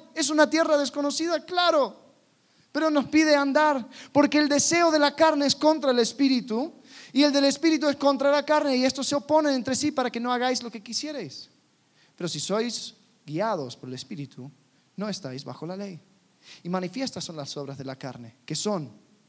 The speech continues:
adulterio, fornicación, inmundicia, lascivia,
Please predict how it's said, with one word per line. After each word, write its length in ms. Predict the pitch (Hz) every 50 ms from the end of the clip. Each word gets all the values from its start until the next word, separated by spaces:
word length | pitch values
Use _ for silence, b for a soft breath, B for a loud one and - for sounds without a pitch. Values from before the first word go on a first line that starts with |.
| _ _ _ _ _ _ _ _ _ _ _ _ -
adulterio, 600 | 151 143 135 127 120 139 135 135 151 170 180 180 _ _
fornicación, 720 | _ - - 131 127 - 123 117 - - 139 135 135 165 175 _ B B B B B
inmundicia, 720 | 151 156 139 131 127 131 131 139 - - - 160 170 175 b b b b b
lascivia, 640 | 135 135 - - - 151 156 170 156 165 160 170